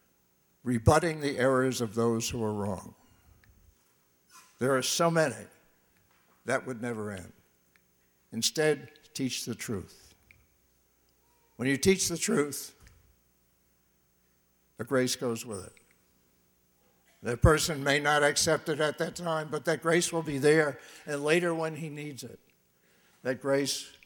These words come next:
will open his heart and his mind to the truth. But if you don't speak the truth,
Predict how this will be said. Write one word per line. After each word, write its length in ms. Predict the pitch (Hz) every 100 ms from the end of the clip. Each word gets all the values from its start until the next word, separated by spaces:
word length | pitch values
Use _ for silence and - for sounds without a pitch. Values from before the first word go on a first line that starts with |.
| _
will 220 | - 131 135
open 280 | 135 131
his 220 | 123 127 104
heart 300 | 123 123 - -
and 140 | 117
his 180 | 104 -
mind 440 | 104 104 95 90 - -
to 100 | 113
the 100 | 92
truth. 600 | - 117 90 87 - - _ _ _ _ _ _ _ _ _ _ _ _ _ _ _ _ _ _ _ _
But 100 | 139
if 60 | 139
you 120 | 143
don't 200 | 175 196
speak 300 | - 151 -
the 80 | 117
truth, 440 | 131 87 - _